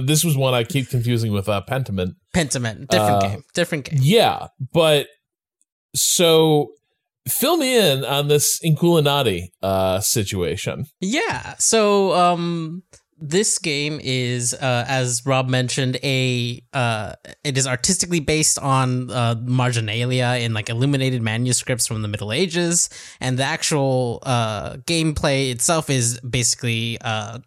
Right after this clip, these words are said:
Speaker 2: turn-based kind of strategy tactics game where you are one of the Inkulinati, which I guess is the Illuminati, but about ink, that,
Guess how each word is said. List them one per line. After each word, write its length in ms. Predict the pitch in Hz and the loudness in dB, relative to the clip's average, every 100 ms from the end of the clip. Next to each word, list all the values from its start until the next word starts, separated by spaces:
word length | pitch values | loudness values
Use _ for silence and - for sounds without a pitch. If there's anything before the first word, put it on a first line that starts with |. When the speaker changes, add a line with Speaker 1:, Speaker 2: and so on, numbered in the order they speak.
| - | -4
Speaker 2:
turn-based 600 | 151 131 127 117 - - | 0 0 0 2 0 0
kind 180 | 131 113 | -4 -2
of 60 | |
strategy 400 | - 127 110 113 | -2 -2 -2 -4
tactics 520 | 110 117 - 113 117 - | -4 -6 -4 -6 -2 -4
game 360 | 113 135 156 - - - - | -6 -12 -14 -14 -18 -16 -4
where 440 | 127 120 120 113 _ _ _ - | 0 0 0 -4 _ _ _ -6
you 220 | 147 143 | 0 2
are 380 | 131 127 123 123 - | 4 2 2 -2 -8
one 400 | 143 131 147 160 | -6 0 2 4
of 220 | 151 131 | 2 0
the 380 | 131 131 127 120 120 - _ _ _ _ 151 | -2 0 0 -2 -4 -12 _ _ _ _ -2
Inkulinati, 1700 | 165 160 - - 170 175 160 151 135 131 135 156 185 226 247 254 - _ _ - | -2 -2 -8 -2 2 2 2 2 2 2 2 0 0 -2 -4 -6 -8 _ _ -8
which 140 | 151 | -2
I 60 | 147 | 0
guess 200 | 147 151 | 0 0
is 220 | 143 135 | 0 -2
the 200 | 139 143 | -2 0
Illuminati, 720 | 135 139 151 147 135 135 151 160 | 0 0 2 2 2 0 0 0
but 280 | 135 131 131 - | 0 -4 -6 -4
about 340 | 123 123 123 | -2 0 -2
ink, 460 | 127 160 185 - - 147 | -2 -2 -4 -10 -10 -2
that, 300 | 131 131 | -2 -2